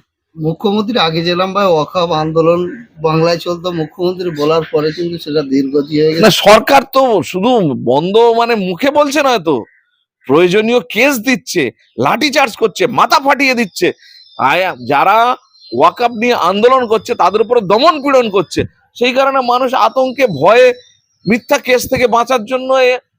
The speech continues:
Speaker 2: মনে থাকলেও প্রকাশ করতে পারছে না অনেকে। কিন্তু আমরা লড়াইয়ের ময়দান ছাড়িনি, বাধা দিক আর পারমিশন না দিক, আমরা কিন্তু প্রতিদিন নওশাদ ভাইয়ের প্রোগ্রাম কিন্তু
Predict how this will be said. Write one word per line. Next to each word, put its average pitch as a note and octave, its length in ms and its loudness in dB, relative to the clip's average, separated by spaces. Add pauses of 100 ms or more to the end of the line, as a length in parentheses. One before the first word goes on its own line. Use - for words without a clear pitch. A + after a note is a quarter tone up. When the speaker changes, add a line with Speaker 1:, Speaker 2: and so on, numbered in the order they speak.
(100)
Speaker 2:
মনে A3 360 2
থাকলেও B3 340 -2
প্রকাশ A#3+ 340 -2
করতে C4 260 -4
পারছে C4+ 260 -4
না C4 80 0
অনেকে। C4 320 -2 (420)
কিন্তু E3 160 -2
আমরা F#3 360 0
লড়াইয়ের A3 360 2
ময়দান D#3 380 0
ছাড়িনি, G#2 360 -6 (580)
বাধা D3+ 340 4
দিক C4+ 280 -2 (320)
আর C#3 140 -2
পারমিশন D#3 520 -2
না C3 280 -2
দিক, B3 200 -2 (400)
আমরা E3 260 -2
কিন্তু G3+ 260 -6
প্রতিদিন E3 800 -2 (400)
নওশাদ D3 320 -2
ভাইয়ের C#3 240 -2
প্রোগ্রাম B2 460 -8
কিন্তু A#2+ 300 -6